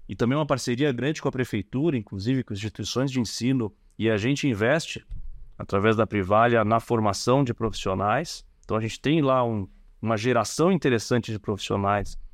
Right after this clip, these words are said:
na região, uma geração de infraestrutura interessante, e também tem uma parceria que eu preciso dizer que é, que é muito bacana com a prefeitura. É uma prefeitura muito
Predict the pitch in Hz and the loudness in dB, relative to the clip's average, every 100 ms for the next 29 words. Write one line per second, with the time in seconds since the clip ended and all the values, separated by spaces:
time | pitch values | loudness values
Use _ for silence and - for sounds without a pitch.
0 | - - 98 92 87 98 139 151 117 107 | -14 -4 -2 -2 -2 2 2 4 2 2
1 | 101 95 127 123 113 110 95 101 - 110 | 0 0 -2 -2 -4 -8 -8 -10 -2 -2
2 | 101 101 95 - 147 147 _ _ - 147 | 0 -2 -4 -2 -4 -4 _ _ -12 -4
3 | 151 165 180 165 160 - 151 170 156 147 | -2 0 0 0 -2 -2 -2 0 0 -4
4 | _ _ 139 135 123 151 143 131 110 123 | _ _ -6 -4 -4 -4 -4 -4 -2 -2
5 | 143 147 147 127 _ _ _ - 120 120 | -2 -2 -2 -2 _ _ _ -4 -2 0
6 | 139 143 139 - 123 135 151 151 _ - | -2 0 -2 0 0 2 0 -4 _ -8
7 | 151 156 156 160 151 120 101 95 104 117 | -4 -2 -2 -2 -2 -2 -4 -4 -10 -12
8 | - 107 127 123 117 123 143 - 151 | -8 -6 -2 0 0 -2 -4 0 0